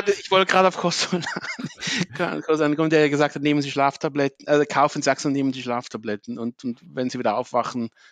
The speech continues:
sind Sie, sind Sie irgendwie reicher geworden.“ Also, aber weißt du, ich kenn, ich kann mir kaum einen Kleinanleger vorstellen, ähm,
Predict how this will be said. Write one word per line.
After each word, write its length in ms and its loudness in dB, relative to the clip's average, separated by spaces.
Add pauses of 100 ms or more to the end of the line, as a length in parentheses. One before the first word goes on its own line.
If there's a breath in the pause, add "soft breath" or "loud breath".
sind 240 -10
Sie, 180 -8
sind 200 -10
Sie 160 -2
irgendwie 220 -8
reicher 320 -8
geworden.“ 520 -10 (840 loud breath)
Also, 220 0 (140 loud breath)
aber 140 0
weißt 140 0
du, 40 -4
ich 120 -4
kenn, 320 2
ich 260 -8
kann 220 -2
mir 100 2
kaum 440 0
einen 260 0
Kleinanleger 680 -2
vorstellen, 880 -4
ähm, 280 -2